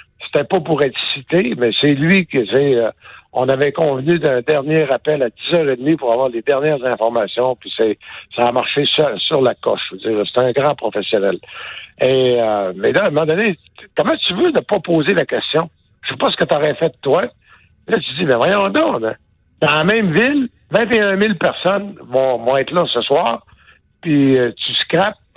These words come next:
un gala avec des athlètes qui viennent du Mexique où, techniquement, il n'y a aucun cas de coronavirus.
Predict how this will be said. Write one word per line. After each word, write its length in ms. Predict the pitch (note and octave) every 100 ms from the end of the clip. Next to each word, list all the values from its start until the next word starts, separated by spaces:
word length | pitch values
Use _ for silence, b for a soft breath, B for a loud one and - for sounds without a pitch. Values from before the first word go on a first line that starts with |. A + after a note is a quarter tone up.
| B -
un 160 | C#3+
gala 520 | C#3 C#3+ D#3 G#3+ A3 B2
avec 240 | B2+ C#3
des 180 | D3 C#3+
athlètes 340 | D3 C#3+ A3 - -
qui 80 |
viennent 200 | D3 F#3+
du 120 | E3 D3
Mexique 440 | D3 - G3+ G3+ - B B -
où, 280 | F#3+ G#3+ B3 - _
techniquement, 480 | - F3+ F#3 - F#3
il 100 | A3
n'y 60 | E3+
a 80 | -
aucun 360 | G3+ - F#3+ D#3+
cas 260 | F#3+ F#3+ - _ _ _ -
de 80 | C#3
coronavirus. 840 | E3+ D#3 D#3+ D#3 C#3 B2 G2+ -